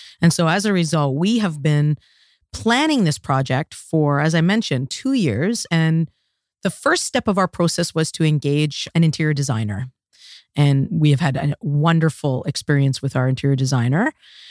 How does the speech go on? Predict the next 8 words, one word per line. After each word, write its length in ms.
And 560
what 500
that 220
process 360
allowed 360
us 160
to 120
do 480